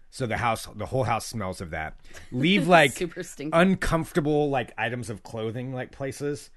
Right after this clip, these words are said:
Speaker 1: that, like,
Speaker 2: Like, I wonder what it's
Speaker 1: where
Speaker 2: gonna
Speaker 1: you walk
Speaker 2: be.
Speaker 1: in and you're like, "Oh, I shouldn't be in here."
Speaker 2: Like, are they gonna follow
Speaker 1: Um,
Speaker 2: us around? Are they just gonna stay in a corner?
Speaker 1: Yeah.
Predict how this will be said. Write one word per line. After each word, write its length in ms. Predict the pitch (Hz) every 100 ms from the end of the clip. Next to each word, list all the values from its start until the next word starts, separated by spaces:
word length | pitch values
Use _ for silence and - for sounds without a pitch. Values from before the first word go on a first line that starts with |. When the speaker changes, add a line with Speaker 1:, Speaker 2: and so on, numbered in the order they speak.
| - - _
Speaker 1:
that, 280 | 101 104 98
like, 320 | 107 95 - -
Speaker 2:
Like, 140 | - 277
I 60 |
wonder 260 | 277 302 381
what 160 | 269 254
it's 120 | 190
Speaker 1:
where 100 | 165
Speaker 2:
gonna 100 | 160
Speaker 1:
you 20 |
walk 140 | 165 175
Speaker 2:
be. 60 |
Speaker 1:
in 60 | 160
and 80 | 180
you're 80 | 175
like, 180 | 165 -
"Oh, 60 |
I 120 | 135 135
shouldn't 260 | - 113
be 120 | 107
in 80 | 98
here." 180 | 87 87
Speaker 2:
Like, 120 | 226
are 80 | 233
they 100 | 220
gonna 140 | 220 170
follow 320 | 135 202 254
Speaker 1:
Um, 80 | 226
Speaker 2:
us 120 | -
around? 460 | 175 180 196 277
Are 60 | 226
they 160 | 185 175
just 120 | 170
gonna 120 | 180
stay 340 | 151 - 180 190
in 100 | 180
a 40 |
corner? 560 | - - 226 262 285 - -
Speaker 1:
Yeah. 320 | 123 175 101